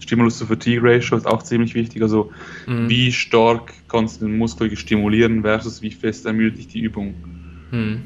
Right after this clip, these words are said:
Speaker 1: Ähm,
Speaker 2: Ja.
Speaker 1: so zum Beispiel, jetzt habe ich bei mir persönlich herausgefunden, dass ich, wenn ich, ähm, erstaunlicherweise mit, äh, einem Bulgarian Split Squat mit einer Kurzhantel mache, mich einfach so mit der anderen Hand noch ein bisschen irgendwo halte, dass ich nicht
Speaker 2: Mhm.
Speaker 1: balancieren muss,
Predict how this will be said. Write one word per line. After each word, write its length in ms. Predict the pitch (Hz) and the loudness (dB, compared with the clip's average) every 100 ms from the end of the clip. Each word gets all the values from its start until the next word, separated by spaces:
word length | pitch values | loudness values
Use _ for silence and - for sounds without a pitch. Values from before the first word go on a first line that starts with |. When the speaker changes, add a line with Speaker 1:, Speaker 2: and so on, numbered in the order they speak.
| - | -8
Speaker 1:
Ähm, 220 | 107 104 | -4 0
Speaker 2:
Ja. 160 | 110 107 | 0 -2
Speaker 1:
so 80 | |
zum 260 | 113 - 113 | -4 0 2
Beispiel, 340 | 117 117 - | 4 2 2
jetzt 100 | 120 | 2
habe 100 | 117 | 2
ich 80 | 113 | 2
bei 100 | 117 | 0
mir 300 | 110 123 131 | 0 0 0
persönlich 360 | 131 117 120 117 | -2 -4 -4 -4
herausgefunden, 600 | 113 113 - - 113 107 | -4 -4 -8 -10 -8 -6
dass 180 | 110 - | -8 -8
ich, 80 | |
wenn 140 | 113 110 | -6 -6
ich, 200 | 107 - | -6 -8
ähm, 360 | 110 107 107 - - - - - - | -8 -6 -6 -8 -12 -16 -18 -16 -12
erstaunlicherweise 840 | - - 117 117 113 107 110 117 | -4 2 4 2 -2 0 0 0
mit, 200 | 107 107 - - - - - - - - - | -4 -6 -8 -20 -20 -20 -20 -20 -20 -20 -10
äh, 80 | 110 | -6
einem 240 | 113 110 | -4 -2
Bulgarian 360 | 110 107 113 113 | 0 4 4 4
Split 280 | - 131 131 | 2 -2 -2
Squat 520 | - 123 123 - - - | -2 0 0 -4 -20 -8
mit 400 | 117 110 107 - | 0 0 -2 -8
einer 120 | 107 107 | -6 -4
Kurzhantel 540 | - 139 139 135 123 | 0 0 0 -2 -2
mache, 280 | 127 131 123 | -2 -2 -2
mich 160 | 113 | -2
einfach 220 | 113 113 107 | -2 -4 -6
so 260 | - 113 | -2 0
mit 200 | 110 107 | 0 -4
der 80 | - | -4
anderen 260 | 113 117 117 | -2 0 2
Hand 360 | 110 110 - | 4 2 0
noch 200 | 110 - | -4 0
ein 60 | 113 | 0
bisschen 240 | 110 - | 0 0
irgendwo 200 | 110 110 | 2 2
halte, 260 | 110 117 120 | 4 2 0
dass 100 | 113 | -8
ich 100 | 110 | -4
nicht 140 | 110 | -4
Speaker 2:
Mhm. 40 | - | 0
Speaker 1:
balancieren 480 | 110 113 113 120 127 | 2 2 2 2 4
muss, 320 | 139 - | 0 -2